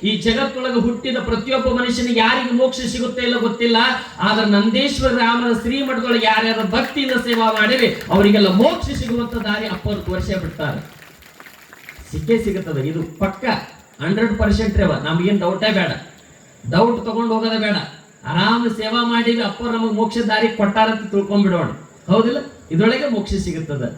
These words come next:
ಹಾಗಾಗಿ ಈ ಜಗತ್ತೊಳಗ ಗುರು ಯಾವಾಗಲೂ ನಮ್ಮನ್ನ ಈ ಜಗತ್ತೊಳಗ ಶಿವಪದವಿಯನ್ನು ತೋರಿಸುವಂತ ಕೆಲಸವನ್ನ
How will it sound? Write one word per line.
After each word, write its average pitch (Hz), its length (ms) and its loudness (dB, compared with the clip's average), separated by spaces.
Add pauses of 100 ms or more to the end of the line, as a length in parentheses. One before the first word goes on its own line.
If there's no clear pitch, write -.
(260)
ಹಾಗಾಗಿ 208 400 2
ಈ 190 180 2
ಜಗತ್ತೊಳಗ 175 600 0 (600)
ಗುರು 240 540 4 (140)
ಯಾವಾಗಲೂ 202 540 0
ನಮ್ಮನ್ನ 214 440 -2 (420)
ಈ 170 80 -4
ಜಗತ್ತೊಳಗ 202 520 0
ಶಿವಪದವಿಯನ್ನು 196 760 0
ತೋರಿಸುವಂತ 180 760 0
ಕೆಲಸವನ್ನ 160 560 -2